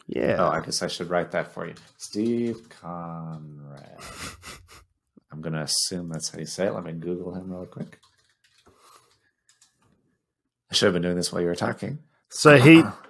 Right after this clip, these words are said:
Speaker 1: i-, if you're curious of what else he's written, uh, he's done Wonder. Uh, he did Secret Life of Walter Mitty. He did one of my, uh,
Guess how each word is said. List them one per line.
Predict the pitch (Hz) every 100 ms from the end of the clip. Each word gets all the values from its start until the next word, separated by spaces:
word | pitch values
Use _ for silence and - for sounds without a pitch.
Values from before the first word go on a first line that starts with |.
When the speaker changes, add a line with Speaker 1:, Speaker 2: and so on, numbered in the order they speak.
| _ _ _ _ -
Speaker 1:
i-, |
if | 160 156 156 120
you're | 147
curious | - 190 185 170 156 143
of | 113
what | 135 147 123
else | 135 135 -
he's | 123 110
written, | 127 131 127 120 113 - - - - - -
uh, | - 110 104 98
he's | 92 139 110
done | - 147 143 135 131 120 - - _ _ _ -
Wonder. | 113 101 120 135 156 165 165 - _ _ _ _ - - _ -
Uh, | 113 98
he | 95 117
did | 120 123 117 117 113 104 104 - _ _ _ _ _ _ _
Secret | - 120 120
Life | 123 120 117
of | 107
Walter | 110 -
Mitty. | 117 147 156
He | 117 160
did | 220 208
one | 208
of | 185 139
my, | 170 170 170 127
uh, | 143 139 131 123